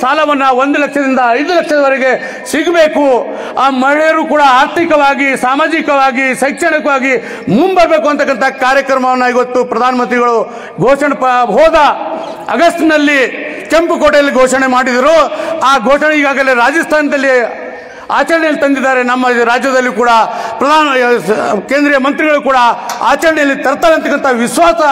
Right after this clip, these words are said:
ನಾವು ಇಟ್ಕೊಂಡಿದ್ದೇವೆ ಬಂಧುಗಳೇ. ಬರ್ತಕ್ಕಂಥ ದಿನದಲ್ಲಿ ತಾವು ನೋಡ್ತಾ ಇದ್ದೀರಿ, ಇವತ್ತು ದೇಶ ಭದ್ರವಾಗಿರ್ಬೇಕಾಗಿದ್ದರೆ ಅದರ ನಾಯಕತ್ವ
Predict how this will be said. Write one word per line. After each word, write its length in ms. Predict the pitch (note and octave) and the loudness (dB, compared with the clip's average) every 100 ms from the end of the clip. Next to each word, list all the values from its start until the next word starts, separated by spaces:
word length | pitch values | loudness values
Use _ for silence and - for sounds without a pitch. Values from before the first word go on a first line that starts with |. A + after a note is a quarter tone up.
| A#3 - - - | 0 -4 -12 -4
ನಾವು 140 | A#3+ B3+ | 0 0
ಇಟ್ಕೊಂಡಿದ್ದೇವೆ 420 | B3 C4 B3 A#3 | -2 -2 0 0
ಬಂಧುಗಳೇ. 320 | A3 A3 G#3 E3 - - - - - C4+ - - | 0 0 0 -2 -6 -14 -16 -16 -16 -14 -16 -4
ಬರ್ತಕ್ಕಂಥ 420 | G3+ A#3 B3+ B3 C4 A#3+ | -2 0 0 0 0 0
ದಿನದಲ್ಲಿ 320 | B3 C4 C4 B3+ | 0 0 0 0
ತಾವು 100 | B3 | 0
ನೋಡ್ತಾ 320 | A#3+ B3+ B3+ C4 | 0 -2 0 0
ಇದ್ದೀರಿ, 240 | C4 B3 - - - - - - - - - _ _ - - - - - - | 0 -2 -4 -14 -18 -20 -20 -20 -20 -20 -20 _ _ -20 -20 -20 -20 -20 -6
ಇವತ್ತು 280 | B3+ C4 B3+ G3+ | -2 0 -2 -2
ದೇಶ 260 | C4 C#4 C#4 C4+ A#3 - - - - - - - - - F#3+ | -2 0 2 4 2 -2 -10 -12 -14 -16 -18 -20 -20 -6 -2
ಭದ್ರವಾಗಿರ್ಬೇಕಾಗಿದ್ದರೆ 1120 | C4 D4 C#4+ C#4 C#4 C4+ C#4 C4+ C4 C4+ C4 A3+ - - - - - - - | 2 2 4 2 0 0 0 0 0 0 0 -2 -4 -14 -16 -20 -20 -20 -4
ಅದರ 160 | A3+ A#3+ A3+ G3 | 0 0 0 0
ನಾಯಕತ್ವ 580 | A3+ A#3+ A#3+ G#3 - | 0 0 -2 -4 -2